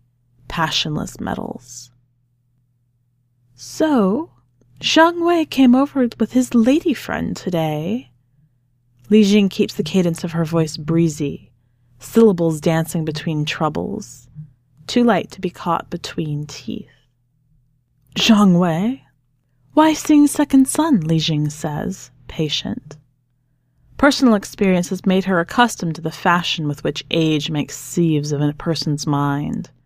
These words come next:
memory hissing from the gaps like stardust at the slats of dawn. "The one who peed in his pants until he was eight. He grew up very tall."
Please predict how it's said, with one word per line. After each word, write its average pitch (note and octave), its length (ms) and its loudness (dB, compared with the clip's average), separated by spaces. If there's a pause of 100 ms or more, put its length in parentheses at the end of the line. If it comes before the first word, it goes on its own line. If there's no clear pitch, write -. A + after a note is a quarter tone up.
(480)
memory F3+ 420 4
hissing D#3 420 -2
from D#3 140 -6
the D3 80 0
gaps D3 480 -2
like D#3 160 -10
stardust D#3 680 0
at - 60 -20
the - 100 -6
slats - 480 -6
of - 160 -18
dawn. D3 540 -6 (1400)
"The C#4+ 120 4
one E4+ 200 4
who D4+ 140 2
peed D4 400 4
in C#4 80 6
his C4+ 220 -2
pants - 500 -4
until A3 240 0
he A3 140 2
was B3 180 0 (120)
eight. - 520 -2 (1160)
He F#3+ 280 4
grew F3 240 2
up G3 200 0
very C#4+ 280 2
tall." - 580 -2